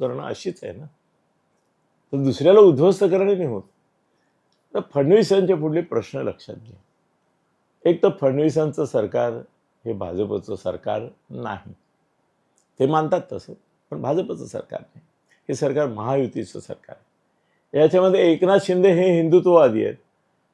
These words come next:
पण कुठल्याही परिस्थितीमध्ये अजितदादा हे हिंदुत्ववादी नाहीत. ते अजूनही सेक्युलर आहेत, होते आणि राहतील. आजही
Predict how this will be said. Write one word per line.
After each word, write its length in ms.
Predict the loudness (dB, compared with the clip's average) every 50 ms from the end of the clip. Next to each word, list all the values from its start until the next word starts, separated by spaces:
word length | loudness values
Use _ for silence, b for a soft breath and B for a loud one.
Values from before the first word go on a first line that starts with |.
| _ -12
पण 80 | -10
कुठल्याही 540 | -10 -6 -6 -6 -4 6 8 10 12 12 10
परिस्थितीमध्ये 840 | 10 8 6 6 4 4 -2 -8 -6 -6 -6 -6 -6 -4 -4 -6 -6 -6 -10 _ _ _
अजितदादा 600 | -6 -2 0 2 2 2 2 0 0 0 0 -2
हे 280 | -2 -4 -8 -10 -8 -8
हिंदुत्ववादी 640 | -8 -6 -6 -6 -6 -4 -4 -4 -4 -4 -6 -8 -8
नाहीत. 420 | -8 -10 -10 -8 -6 -6 -6 -6 -8 _ _ _ _ _ _ _ _ _ _ _ _ _ _ _ _ _ _ _ 2
ते 200 | 2 4 4 2
अजूनही 640 | 0 -2 -4 -4 -2 -4 -4 -4 -4 -4 -4 -6 -6
सेक्युलर 560 | -6 -6 -8 -8 -6 -6 -2 0 0 2 2
आहेत, 400 | 0 -2 -4 -2 0 0 0 -2 -4 _ _ _ -10
होते 360 | -8 -8 -6 _ -6 -6 -6
आणि 280 | -8 -10 -12 -8 -8
राहतील. 340 | -6 -6 -8 -10 -14 _ -20 -20 _ _ _ _ _ _ _ _ _ _ _ _ _ _ _ _ _ _ _ _ _ _ _ -4
आजही 760 | -2 0 2 4 4 4 4 2 0 0 0 -2 -4 -6